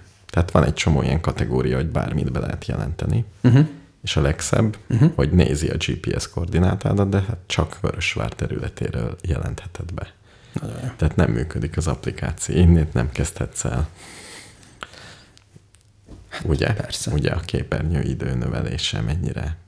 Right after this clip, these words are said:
Speaker 1: kell. Azt meséltem, hogy el lehet intézni úgy a jogosítvány hosszabbítást, hogy nem megyek be. Most úgy tűnik, hogy el lehet intézni.
Speaker 2: Mhm.
Speaker 1: Tehát az orvos föltölti az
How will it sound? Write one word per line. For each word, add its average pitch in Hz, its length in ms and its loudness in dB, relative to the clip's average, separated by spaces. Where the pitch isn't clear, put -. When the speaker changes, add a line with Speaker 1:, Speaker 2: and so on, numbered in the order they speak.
Speaker 1:
kell. - 360 -6
Azt - 240 -2
meséltem, 80 600 4
hogy 85 180 6
el 65 160 2
lehet 65 220 0
intézni 73 500 2
úgy 64 360 -2
a 69 320 2
jogosítvány 71 720 0
hosszabbítást, 62 800 -2
hogy 65 120 -2
nem - 180 0
megyek - 440 -4
be. - 180 -6
Most 85 220 0
úgy 65 140 0
tűnik, 55 360 -4
hogy 67 220 -2
el - 220 0
lehet - 240 -4
intézni. - 560 -2
Speaker 2:
Mhm. 117 160 6
Speaker 1:
Tehát 80 180 4
az 82 100 0
orvos 90 400 4
föltölti 71 680 0
az 76 180 2